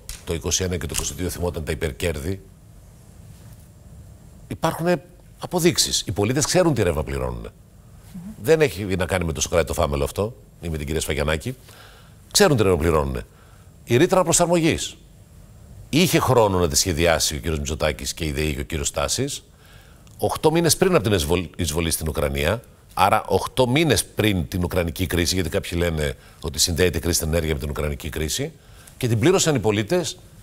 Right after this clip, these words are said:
Speaker 1: χρεοκοπούν οι Δήμοι, χρεοκοπούν οι δεϊά, θα το βρουν αυτό ως επιχείρημα για να ιδιωτικοποιήσουν το νερό,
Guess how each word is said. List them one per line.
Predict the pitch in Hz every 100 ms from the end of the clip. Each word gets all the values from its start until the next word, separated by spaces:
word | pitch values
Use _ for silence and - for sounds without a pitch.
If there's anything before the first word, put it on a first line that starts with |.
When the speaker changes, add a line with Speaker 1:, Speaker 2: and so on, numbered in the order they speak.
| - -
Speaker 1:
χρεοκοπούν | - 120 98 113 151
οι |
Δήμοι, | 104 107 117 165 170
χρεοκοπούν | - 208 196 139
οι | 131
δεϊά, | 101 92 95 139 170 - - - -
θα | - 101
το | 98
βρουν | 117 131
αυτό | -
ως | 117
επιχείρημα | 110 101 120 117
για | 104
να |
ιδιωτικοποιήσουν | 95 87 87 90 113 104
το | 87
νερό, | 82 110 165